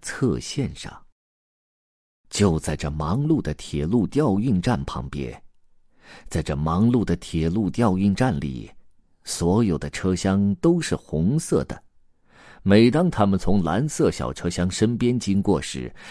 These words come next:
都把鼻子翘得老高。嗯？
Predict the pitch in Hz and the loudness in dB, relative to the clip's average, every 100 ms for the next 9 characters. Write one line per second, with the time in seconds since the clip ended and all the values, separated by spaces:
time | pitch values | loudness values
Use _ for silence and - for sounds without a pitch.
0 | - - 180 170 80 - 82 110 180 - | -4 6 8 8 4 0 -2 0 0 -2
1 | - - - 110 78 73 76 64 57 - | -4 -8 -2 0 0 -2 -4 -4 -6 2
2 | 135 196 - - _ - - | 2 2 -6 -20 _ 4 10